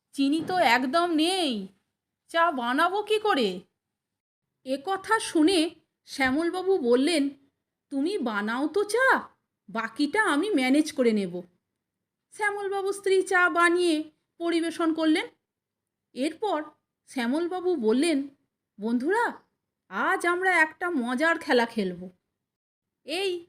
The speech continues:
চায়ের কাপগুলোর মধ্যে একটা কাপের চায়ে চিনি দেওয়া নেই।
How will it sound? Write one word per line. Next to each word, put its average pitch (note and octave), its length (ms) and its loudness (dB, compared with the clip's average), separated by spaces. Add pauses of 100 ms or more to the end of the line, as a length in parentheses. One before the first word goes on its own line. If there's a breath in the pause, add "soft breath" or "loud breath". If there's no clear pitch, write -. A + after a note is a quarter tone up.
(300)
চায়ের E4 400 0
কাপগুলোর D4 680 0
মধ্যে C#4+ 420 -2 (400)
একটা D#4 420 -2
কাপের G4 480 0
চায়ে E4+ 260 0 (460)
চিনি G4+ 240 -2
দেওয়া C4+ 260 0
নেই। F#3+ 220 -8